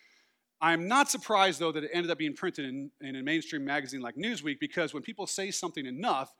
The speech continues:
even on the internet, people start to believe it, right? And so let me just set the record straight about some things. When you read the Bible,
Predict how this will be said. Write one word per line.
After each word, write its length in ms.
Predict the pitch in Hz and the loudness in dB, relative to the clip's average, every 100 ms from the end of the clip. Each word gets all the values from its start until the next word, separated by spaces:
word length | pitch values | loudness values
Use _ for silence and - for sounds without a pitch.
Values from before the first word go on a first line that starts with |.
| _ _ - | _ _ -6
even 280 | 196 165 170 | -2 0 2
on 140 | 147 | 2
the 140 | 151 | 2
internet, 360 | 208 180 123 120 _ - | 2 0 -2 -6 _ -8
people 220 | - 151 | -6 -4
start 280 | - 127 123 | -4 -6 -8
to 60 | |
believe 360 | 107 104 110 101 | -12 -12 -12 -16
it, 100 | - _ _ _ _ _ _ _ | -20 _ _ _ _ _ _ _
right? 240 | - 120 113 _ _ _ _ _ _ _ _ - | -10 -10 -10 _ _ _ _ _ _ _ _ -8
And 140 | 160 | -4
so 320 | - 180 156 - - - | 2 4 4 -2 -12 -4
let 60 | 196 | -2
me 60 | |
just 120 | 202 | 2
set 140 | - 196 | 2 2
the 60 | |
record 260 | 170 151 131 | 0 -2 -4
straight 280 | - 139 113 | -6 -6 -6
about 180 | 98 - | -10 -14
some 120 | 98 | -16
things. 300 | 82 - - _ _ _ _ | -20 -20 -20 _ _ _ _
When 240 | 131 247 | -2 0
you 160 | 247 247 | 0 -2
read 200 | 233 240 | -2 -2
the 60 | |
Bible, 360 | 247 269 190 | 4 4 2